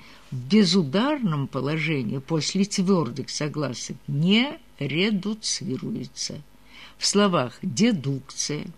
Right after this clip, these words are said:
первый предударный слог, «дезинформация» – твердый предударный слог. После «д» звучит «э». После мягких согласных «э»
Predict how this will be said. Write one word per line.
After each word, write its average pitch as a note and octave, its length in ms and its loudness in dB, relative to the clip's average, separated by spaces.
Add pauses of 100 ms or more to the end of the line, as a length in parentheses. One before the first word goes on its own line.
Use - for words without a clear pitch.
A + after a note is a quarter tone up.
(120)
первый C#3+ 480 0
предударный C3 840 -4
слог, - 580 -10 (500)
«дезинформация» – D3 1700 0 (320)
твердый F3 720 -2
предударный C3+ 880 -6
слог. - 420 -8 (960)
После C#3+ 480 0
«д» G#3 320 -2 (300)
звучит B2+ 680 -4 (300)
«э». G#2 160 -6 (1200)
После G3+ 420 4
мягких A#3 640 0
согласных - 960 -6
«э» D#3 180 -4